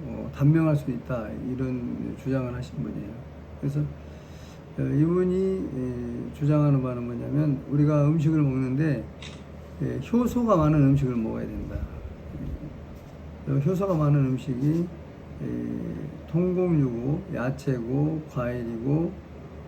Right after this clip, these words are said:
어, 동물성 중에서는, 어, 육고기보다는, 예, 어류에, 예, 효소가 많이 들어있다, 라고 보는 겁니다. 이 음식을 먹는 게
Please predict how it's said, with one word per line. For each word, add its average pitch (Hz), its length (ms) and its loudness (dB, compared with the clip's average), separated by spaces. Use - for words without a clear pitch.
어, 110 420 -6
동물성 151 480 6
중에서는, 127 580 0
어, 110 340 -8
육고기보다는, 147 920 4
예, 123 180 -6
어류에, 151 720 6
예, 104 180 -6
효소가 143 280 2
많이 117 300 -2
들어있다, 113 480 -6
라고 113 480 -8
보는 110 240 -4
겁니다. - 300 -10
이 170 60 0
음식을 185 1200 6
먹는 151 560 6
게 113 420 -2